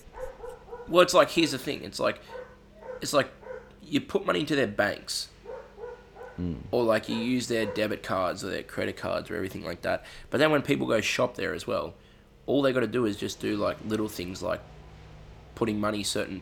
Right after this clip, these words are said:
Speaker 1: places to, like, secure their investments. While everybody's using their debit cards, it pays back all their interest rates on all their debit cards. People bank with them.
Speaker 2: Mm.
Speaker 1: And then,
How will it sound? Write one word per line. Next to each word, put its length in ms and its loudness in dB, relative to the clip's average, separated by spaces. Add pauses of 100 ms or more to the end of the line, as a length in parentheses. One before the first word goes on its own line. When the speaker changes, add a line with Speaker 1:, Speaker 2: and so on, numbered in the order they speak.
Speaker 1:
places 380 0
to, 120 -2
like, 200 2
secure 420 -2
their 160 0
investments. 760 -2 (500)
While 120 2
everybody's 380 2
using 200 -2
their 120 -2
debit 300 -4
cards, 320 -2
it 100 -12
pays 240 -2
back 240 -4
all 240 -2
their 260 -2 (680)
interest 320 -4
rates 200 0
on 80 -4
all 100 -2
their 120 -2
debit 300 -4
cards. 340 -4
People 280 -8
bank 300 -4
with 120 -8
them. 180 -10 (1160)
Speaker 2:
Mm. 200 -2
Speaker 1:
And 120 2
then, 220 4